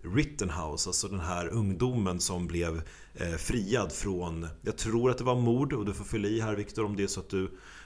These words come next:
eh, har lite bättre koll än vad jag har. Men jag har för mig att det var att han, ehm, han hävdade att han hade nödvärnsrätt, alltså han hävdade självförsvar, eh, och, eh, var åtalad för mord på flera personer.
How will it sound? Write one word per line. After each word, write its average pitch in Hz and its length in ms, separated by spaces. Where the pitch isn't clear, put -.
eh, 90 120
har 90 180
lite 92 160
bättre 92 220
koll 95 220
än 92 60
vad 92 100
jag 87 80
har. 87 220
Men 110 260
jag 113 120
har 113 60
för 123 80
mig 120 80
att 110 80
det 113 60
var 101 360
att - 140
han, 92 440
ehm, 90 360
han 127 280
hävdade 101 520
att - 220
han 90 300
hade 85 600
nödvärnsrätt, 92 720
alltså 85 340
han 107 200
hävdade 85 320
självförsvar, 147 600
eh, 92 360
och, - 440
eh, 92 280
var 101 100
åtalad 85 480
för - 120
mord 107 360
på 90 300
flera 160 340
personer. 76 500